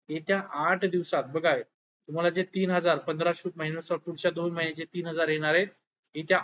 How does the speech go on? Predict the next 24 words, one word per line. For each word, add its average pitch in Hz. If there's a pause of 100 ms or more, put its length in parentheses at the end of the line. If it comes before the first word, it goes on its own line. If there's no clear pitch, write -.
आठ 175
दिवसात 185
तुमच्या 185
खात्यात 170
जमा 160
होणार 147
आहेत 127
सगळ्या 160
महिलांच्या. 147 (680)
दिवाळी 175
बोनस 185
तुम्हाला 185
अडीच 180
हजार 180
आहे, 185
ते 170
सुद्धा 175
तुमच्या 165
आठ 156
दिवसात 156 (120)
खात्यात 147
जमा 143
होणार 160
आहे. 190